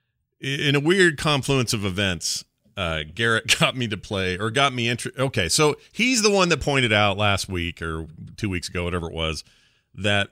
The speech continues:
they had Modern Warf-, Warfare on the launcher on sale for thirty-nine bucks. And he's the reason I pulled the trigger and bought the damn thing. And then, uh,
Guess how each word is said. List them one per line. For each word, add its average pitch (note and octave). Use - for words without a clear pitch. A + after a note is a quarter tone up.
they G#2+
had G2
Modern A2+
Warf-, G#2
Warfare G2+
on F2+
the E2+
launcher F2
on E2
sale D#2
for E2
thirty-nine D2+
bucks. -
And F#2+
he's A3
the F3+
reason C#3
I A#2
pulled A2
the G2
trigger E2
and G2
bought G2+
the E2+
damn C2+
thing. C2+
And B2+
then, D#3+
uh, D#3+